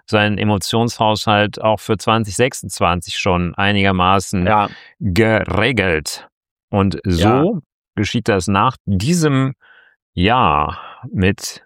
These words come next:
Speaker 2: Ja.
Speaker 1: in dem es, äh, viele neue Männer in Spitzenpositionen gab und in dem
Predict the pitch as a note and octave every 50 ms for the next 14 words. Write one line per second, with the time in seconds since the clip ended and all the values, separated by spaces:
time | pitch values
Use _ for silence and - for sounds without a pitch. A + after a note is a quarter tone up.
0 | _ _ - - - G#2+ A2+ G#2 F#2 F#2 F#2+ F#2 _ - A2+ F#2 G#2 G2 F#2+ F2
1 | - - - - - F2+ - - - - C4+ - - - C3 B2+ B2 G#2 F#2+ G2
2 | F#2+ G#2+ B2+ C#3 C#3+ C#3+ C#3 C#3 C3+ C3 - _ _ _ _ _ _ _ _ _
3 | _ _ _ _ _ _ _ _ _ _ _ _ - F#2+ G#2 B2 D3+ E3 D#3+ E3
4 | D3+ A2 A#2+ B2+ A#2+ - - D#3+ - - G3+ F3+ - F3+ E3 D3+ E3+ C#3+ - -
5 | E3 D#3+ E3 E3 D#3+ D3+ C3+ C3+ D#3 F3+ G3 G3+ _ _ - _ _ _ _ _
6 | _ _ _ _ _ _ _ _ _ _ _ _ _ - - A2 G#2+ G#2 G#2+ G#2
7 | G2 F2 - - - - - - _ _ _ _ _ _ _ _ _ _ _ _
8 | _ _ _ _ _ _ _ _ _ _ _ _ _ - A2+ A#2 A#2+ D#3+ D#3 -
9 | -